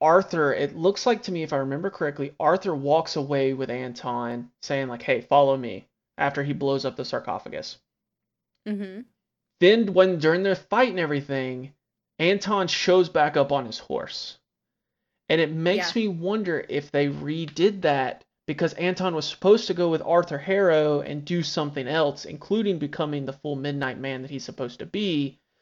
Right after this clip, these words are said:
Speaker 1: But instead,
Speaker 2: Mm-hmm.
Speaker 1: because he had passed away, they redid it so that he comes back, he's going to attack Layla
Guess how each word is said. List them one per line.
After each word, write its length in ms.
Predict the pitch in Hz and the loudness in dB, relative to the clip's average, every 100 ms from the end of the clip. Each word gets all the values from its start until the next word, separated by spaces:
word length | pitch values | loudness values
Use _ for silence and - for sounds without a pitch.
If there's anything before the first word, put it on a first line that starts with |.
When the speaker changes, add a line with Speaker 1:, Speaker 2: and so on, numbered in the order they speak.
| _ _ | _ _
Speaker 1:
But 120 | 170 | 2
instead, 440 | 156 147 - 180 202 | 2 0 4 6 6
Speaker 2:
Mm-hmm. 120 | 196 | 2
Speaker 1:
because 220 | 196 151 156 | -2 -4 -2
he 100 | 139 | -4
had 120 | 120 | -2
passed 340 | - 127 - | 0 0 -2
away, 600 | 135 147 160 143 139 139 _ _ _ | -4 2 2 2 0 -4 _ _ _
they 120 | 151 | 2
redid 560 | 143 143 165 160 160 156 | 2 2 -2 0 6 6
it 180 | 147 - | 6 0
so 260 | - 147 139 | 0 2 4
that 280 | 135 - | 2 0
he 160 | - 147 | -6 -10
comes 340 | 147 160 165 156 | -4 -4 -4 0
back, 500 | 143 135 135 - - | 0 2 -2 -6 -6
he's 200 | 170 147 | -4 0
going 240 | 156 147 | 2 2
to 100 | 143 | 0
attack 300 | 139 147 127 | -4 -2 -2
Layla 720 | - 147 156 147 139 127 123 | -4 -4 -2 -2 0 0 0